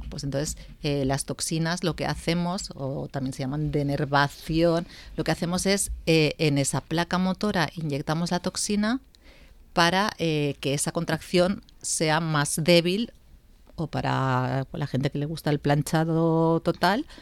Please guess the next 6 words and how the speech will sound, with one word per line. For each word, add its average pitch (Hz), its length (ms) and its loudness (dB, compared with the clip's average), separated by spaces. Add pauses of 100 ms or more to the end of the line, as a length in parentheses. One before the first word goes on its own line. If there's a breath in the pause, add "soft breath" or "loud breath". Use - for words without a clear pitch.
(220 soft breath)
pues - 180 -4
para 139 340 0
paralizar 135 520 0
ese 151 160 -2
músculo 139 400 0
temporalmente. 127 840 -4